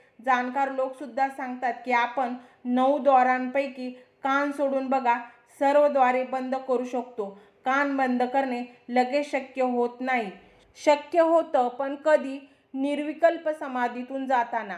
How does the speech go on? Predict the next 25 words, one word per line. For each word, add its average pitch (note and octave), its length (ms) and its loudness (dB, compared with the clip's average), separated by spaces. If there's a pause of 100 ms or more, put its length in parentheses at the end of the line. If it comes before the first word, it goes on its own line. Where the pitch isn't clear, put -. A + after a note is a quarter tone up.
(120)
आणि A#3+ 220 -4
मत्स्य B3+ 480 -2
हे C4+ 300 0 (680)
आप C#4 340 -4
तत्वाचे C4 460 0
प्रतीक B3+ 460 -6
आहे A#3 260 4
बघा. G#3 300 0
नदी, A3+ 380 -4
तलाव, A#3 440 4 (100)
समुद्र, A3+ 440 0 (140)
अश्रू, A#3+ 460 -4
रक्त, B3 360 0 (480)
पाचक B3+ 360 2
द्रव्य, B3 400 0
सगळ्या C4 500 0 (760)
तत्वावरती C4+ 960 -2 (140)
जोपर्यंत D4 520 2
विजय C4 440 0
मिळू C4+ 300 -2
शकत B3 480 -6
नाही, C4+ 360 0
तोपर्यंत C4+ 440 0
आपण B3 460 0
वायू B3 240 -2